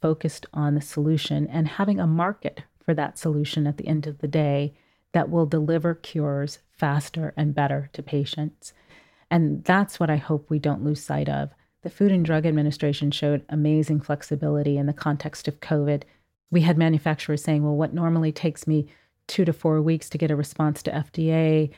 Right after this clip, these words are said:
um, in a formal letter, now I'm able to get them on the phone and really able to work in real time towards adapting our plans to make sure they meet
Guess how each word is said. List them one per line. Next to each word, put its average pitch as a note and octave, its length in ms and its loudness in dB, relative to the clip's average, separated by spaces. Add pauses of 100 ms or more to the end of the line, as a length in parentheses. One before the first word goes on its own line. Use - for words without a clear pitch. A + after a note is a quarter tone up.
(260)
um, D#3+ 200 2
in D#3 120 0
a D3 40 -4
formal D#3+ 420 2
letter, D#3+ 320 2
now D#3 180 2
I'm D#3 140 2
able D3+ 200 0
to D3+ 120 -12
get D3+ 220 -4
them D3+ 100 2
on D3 140 2
the D3 80 0
phone D#3+ 460 2
and D3 200 0
really D3+ 300 0
able D#3 260 0
to D3+ 220 -8
work D#3+ 280 -2
in D3+ 140 2
real D#3+ 180 2
time D#3 640 0 (280)
towards D#3+ 420 0
adapting D#3 600 0
our D3 140 0
plans D#3+ 560 0
to D#3 80 -2
make D3 160 0
sure D#3 240 -2
they D3+ 160 2
meet D3+ 340 2